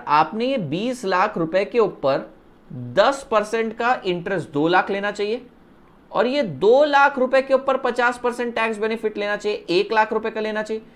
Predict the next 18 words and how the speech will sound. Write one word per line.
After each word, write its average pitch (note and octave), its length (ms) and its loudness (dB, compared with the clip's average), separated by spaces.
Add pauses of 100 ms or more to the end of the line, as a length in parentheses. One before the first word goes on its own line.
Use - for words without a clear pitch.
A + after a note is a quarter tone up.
(300)
मैंने E3 140 2
बोला, G3 160 4
"बात D3 260 4
बिल्कुल F3+ 360 -6
सही A3+ 220 -2
कह A3+ 140 -2
रहे A3 100 -4
हो, A3+ 60 -12 (340)
लेकिन E3+ 240 -2
ये A3+ 240 -8
एक A3+ 260 2
लाख A3+ 220 4
रुपए A3 180 0
का A#3 120 -2
बेनिफिट G#3+ 440 -2
कब G#3+ 160 -2
तक A#3 160 -2
मिलेगा?" A3 280 -2